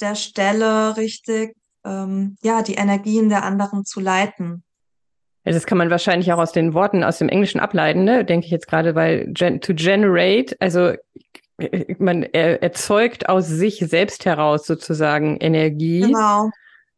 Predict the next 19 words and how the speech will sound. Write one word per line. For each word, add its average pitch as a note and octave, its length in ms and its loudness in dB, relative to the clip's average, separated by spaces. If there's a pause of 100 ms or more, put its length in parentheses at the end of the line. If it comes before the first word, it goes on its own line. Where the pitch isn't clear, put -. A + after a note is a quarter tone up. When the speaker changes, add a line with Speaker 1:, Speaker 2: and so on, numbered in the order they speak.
(140)
Speaker 2:
Und F3+ 160 0
die - 100 0
anderen F#3 680 2 (100)
nutzen G3 640 0
quasi G3 460 0
so G#3+ 160 0
die G#3 160 0
Energie F#3 560 2
und F3+ 160 0
können F#3 200 0
die F3 140 2
für G3+ 400 0
sich F3 460 -2 (280)
nutzbar F3+ 600 0
machen C#3 360 -2
sozusagen. C#3 760 -4
Ergibt D3+ 260 -8
das F#3 160 -2
Sinn? E4 160 2